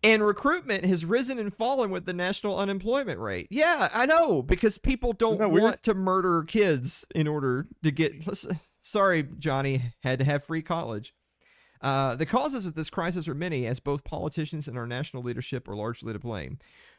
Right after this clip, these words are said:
Speaker 1: If they're to blame, why do you want to join the stormtroopers? Jesus Christ! For nearly a decade now, decade now, feckless politicians using the military as a club to batter their opponents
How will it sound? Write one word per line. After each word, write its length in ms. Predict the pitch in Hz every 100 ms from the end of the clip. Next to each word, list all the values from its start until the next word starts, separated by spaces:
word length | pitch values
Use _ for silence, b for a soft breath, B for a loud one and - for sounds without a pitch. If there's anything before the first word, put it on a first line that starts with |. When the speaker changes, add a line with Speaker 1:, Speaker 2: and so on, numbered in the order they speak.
| b
Speaker 1:
If 240 | 262 285 -
they're 280 | 330 381 381
to 140 | 330
blame, 500 | - 311 349 370 285
why 220 | 226 320 339
do 60 |
you 120 | 294 262
want 180 | 294
to 80 | 285
join 460 | 190 196 262 294 -
the 60 |
stormtroopers? 1120 | - 349 381 381 - 262 - 160 120 110 - - _ _ _ _
Jesus 800 | - 302 330 311 185 202 185 -
Christ! 1000 | - - - 247 262 202 139 - - - _ _ _ _ _ _ _ _ _ -
For 100 | 180
nearly 320 | 285 320 247
a 80 | 175
decade 480 | 196 220 175 123
now, 300 | 120 117 104
decade 400 | 113 170 - 120 104
now, 160 | 95
feckless 420 | - 208 - 214
politicians 760 | - 170 175 139 143 135 120 113
using 340 | 123 220 226
the 60 | 156
military 500 | 135 151 143 151 147
as 100 | 131
a 60 | 120
club 380 | - 143 165
to 80 | 143
batter 320 | 113 135 151
their 160 | 123 110
opponents 500 | 113 170 147 101 -